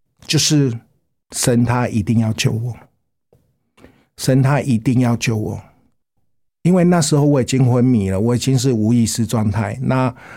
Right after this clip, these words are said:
我眼睛睁开的时候，我是在那个急诊手术室，我看的是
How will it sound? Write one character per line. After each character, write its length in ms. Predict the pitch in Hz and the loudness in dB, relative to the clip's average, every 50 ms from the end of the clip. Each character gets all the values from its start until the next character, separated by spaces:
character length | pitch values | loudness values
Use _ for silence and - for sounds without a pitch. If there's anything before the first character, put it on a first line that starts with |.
| - - _ - | -20 -18 _ -2
我 140 | 147 147 143 | 0 0 0
眼 240 | 147 151 127 113 110 | 0 0 0 0 0
睛 220 | - 127 127 131 | 0 0 0 0
睁 220 | 131 - 143 131 123 | 0 0 0 0 2
开 160 | 120 127 127 | 0 0 0
的 80 | 123 110 | 0 0
时 140 | - 127 | 0 -2
候， 60 | 123 120 | -2 -2
我 120 | 110 101 | -2 -2
是 160 | 92 - 123 | -2 -4 -4
在 300 | 113 - 120 117 117 117 | -4 -2 -2 -2 -2 0
那 140 | 113 117 113 | 0 -2 -2
个 240 | 110 - 110 110 107 | -2 -2 -2 -4 -2
急 220 | - - - 113 110 | -4 -2 0 0 0
诊 220 | - 110 95 98 - - | 0 0 -2 -2 -4 -6
手 240 | - - - 107 98 | -8 -4 -2 -2 -2
术 200 | - - 123 107 | -2 -2 -2 -2
室， 300 | 104 - - - 110 107 110 - _ _ _ _ _ _ _ _ - | -2 -2 -2 -4 -4 -8 -10 -14 _ _ _ _ _ _ _ _ -6
我 120 | - 120 | -6 -4
看 220 | 117 - 165 165 151 | -2 0 0 2 2
的 80 | 143 | 2
是 240 | 135 - 151 143 120 | 2 0 0 -2 -2